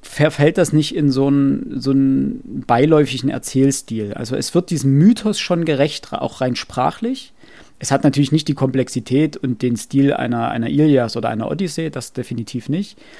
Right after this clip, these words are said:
Aber dadurch gewinnt's natürlich eine extrem an Zugänglichkeit. Und das ist das, was ich damit meinte, dass wenn man mit der griechischen Mythologie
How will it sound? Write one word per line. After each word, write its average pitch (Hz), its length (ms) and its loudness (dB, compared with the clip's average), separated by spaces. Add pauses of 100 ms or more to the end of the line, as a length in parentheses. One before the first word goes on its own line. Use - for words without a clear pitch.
(380)
Aber 123 680 -2
dadurch 127 320 4
gewinnt's 139 340 2
natürlich 135 300 0
eine 127 100 0
extrem 143 640 -2
an 120 140 -4
Zugänglichkeit. 190 840 -4 (1300)
Und 120 280 -4
das 120 120 -6
ist 120 120 -6
das, 131 160 -2
was 123 140 0
ich 117 80 -10
damit 120 220 -4
meinte, 127 560 -4
dass - 500 -14
wenn 127 260 0
man 147 540 2
mit 123 120 0
der 123 80 0
griechischen 131 460 -2
Mythologie 135 840 0